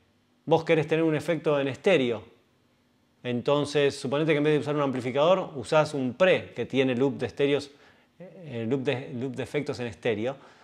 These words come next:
o usás un amplificador estéreo, como por ejemplo el V H cuatro S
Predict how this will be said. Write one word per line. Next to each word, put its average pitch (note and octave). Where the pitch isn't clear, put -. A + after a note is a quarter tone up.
o F#3
usás F#3
un F#3+
amplificador D#3
estéreo, A2+
como B2
por C3+
ejemplo E3
el C3+
V D3+
H D3
cuatro D#3
S F3+